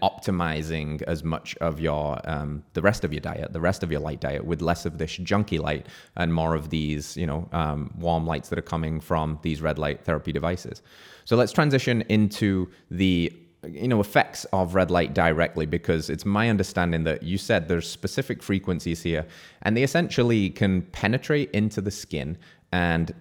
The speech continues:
talk, if you will, or communicate, if you will, with the cells at the mitochondrial level and cause an increase in this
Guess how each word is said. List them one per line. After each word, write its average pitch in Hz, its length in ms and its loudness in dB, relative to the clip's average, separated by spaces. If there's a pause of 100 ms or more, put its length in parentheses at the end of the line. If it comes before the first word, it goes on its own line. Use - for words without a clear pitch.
talk, - 580 0
if - 220 -4
you 78 100 -2
will, 69 260 -2
or 98 60 -6
communicate, 92 720 -2
if - 160 -6
you 78 100 -4
will, 76 300 -2
with 85 380 -2
the 80 180 -2
cells 92 560 -6
at 82 80 -10
the 92 60 -4
mitochondrial 82 760 -2
level 82 380 -4 (280)
and 87 200 0
cause 82 400 0
an 82 140 -2
increase 90 680 -2
in 80 220 -2
this 76 180 -4